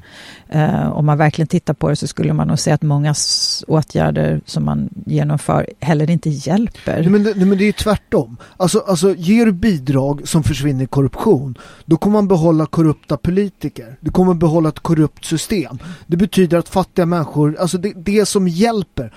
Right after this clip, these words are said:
Speaker 1: Man tittar till exempel Rwanda. Det, där har de ju, det, man pratar mycket om kris och så här, men Rwanda har ju gått från där,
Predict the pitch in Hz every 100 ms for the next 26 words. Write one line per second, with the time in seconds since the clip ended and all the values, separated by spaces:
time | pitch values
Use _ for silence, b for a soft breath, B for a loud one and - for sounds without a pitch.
0 | B - 214 226 294 226 - 190 151 151
1 | 175 175 139 185 208 107 B B B 147
2 | 220 160 151 208 226 220 190 175 170 -
3 | 160 165 175 165 190 180 190 175 - 151
4 | - 190 269 226 - 131 143 151 180 180
5 | 160 214 226 175 147 - 156 143 127 123